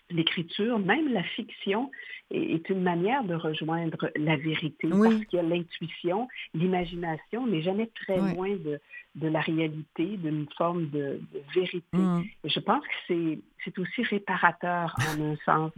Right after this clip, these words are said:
Speaker 1: d'aller à la rencontre de nos parents dans l'amour,
Speaker 2: Oui.
Speaker 1: euh, ce qui implique parfois aussi une forme de réparation, bien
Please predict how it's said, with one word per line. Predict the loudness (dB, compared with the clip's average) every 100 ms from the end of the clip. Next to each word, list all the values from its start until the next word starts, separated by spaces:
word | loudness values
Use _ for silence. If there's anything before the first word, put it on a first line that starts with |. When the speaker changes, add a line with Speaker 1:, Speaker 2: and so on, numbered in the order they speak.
| -2
Speaker 1:
d'aller | 2 2 2
à | 2
la | 0
rencontre | 0 0 0 0 0 0 -2 -8 -16 -14 -12 -2
de | 0 2
nos | 2
parents | 0 0 0 2 0 -2 -10 -16 -4
dans | 0 2
l'amour, | 4 4 4 2 2 0 -2
Speaker 2:
Oui. | -2 0 0
Speaker 1:
euh, | 0 0 -4
ce | -10 -4
qui | 0 2
implique | 2 -2 -2
parfois | -6 -4 0 0
aussi | -2 -2 0
une | 0 0
forme | 0 0 0
de | 0
réparation, | 2 2 4 4 4 0 -2 -2 0 2
bien | 2